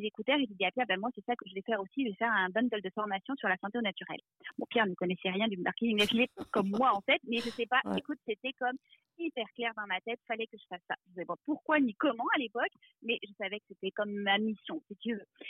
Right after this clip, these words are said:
Speaker 1: Et finalement, ça s'est soldé par un succès. Donc maintenant, je fais en sorte de toujours écouter vraiment mes feelings.
Speaker 2: La petite voix intérieure, là. On,
Speaker 1: Exactement.
Speaker 2: on, on va terminer bientôt, mais quand même,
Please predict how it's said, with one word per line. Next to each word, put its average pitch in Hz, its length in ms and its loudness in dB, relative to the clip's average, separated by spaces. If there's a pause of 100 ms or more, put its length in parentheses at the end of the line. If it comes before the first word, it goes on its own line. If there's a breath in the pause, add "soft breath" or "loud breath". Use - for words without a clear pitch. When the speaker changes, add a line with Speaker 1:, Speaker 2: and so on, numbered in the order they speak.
Speaker 1:
Et 226 60 -2
finalement, 196 300 0
ça 240 140 -2
s'est 196 140 -2
soldé 185 200 0
par 214 180 -2
un 185 60 0
succès. 185 260 -8
Donc 202 180 -6
maintenant, 240 420 2
je - 80 -14
fais 247 80 -2
en 214 120 0
sorte 247 180 -6
de 214 80 -10 (100)
toujours 320 320 -2
écouter 226 520 -2 (380 loud breath)
vraiment 220 240 2
mes 180 120 -4
feelings. - 320 -16
Speaker 2:
La 196 160 2
petite 185 280 0
voix 196 140 6
intérieure, 151 640 0
là. 113 120 -14 (720 soft breath)
On, 190 260 8
Speaker 1:
Exactement. 165 600 2
Speaker 2:
on, 170 40 -2
on 156 220 0
va 165 180 -2
terminer 196 420 4
bientôt, 185 460 4
mais 214 220 6 (100)
quand 285 180 6
même, 185 320 6